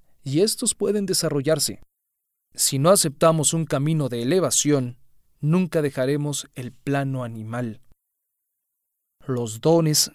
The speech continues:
que se desencadenan en el camino a la perfección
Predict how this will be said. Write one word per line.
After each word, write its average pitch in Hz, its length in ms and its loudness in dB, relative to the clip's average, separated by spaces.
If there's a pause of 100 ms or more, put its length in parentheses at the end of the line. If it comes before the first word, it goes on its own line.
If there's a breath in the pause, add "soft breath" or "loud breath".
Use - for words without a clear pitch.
(100)
que 143 100 -6
se 135 160 -2
desencadenan 123 1040 -4 (420 soft breath)
en 139 100 -2
el 135 120 0
camino 170 520 2
a 165 40 4
la 143 160 2
perfección 131 1120 -4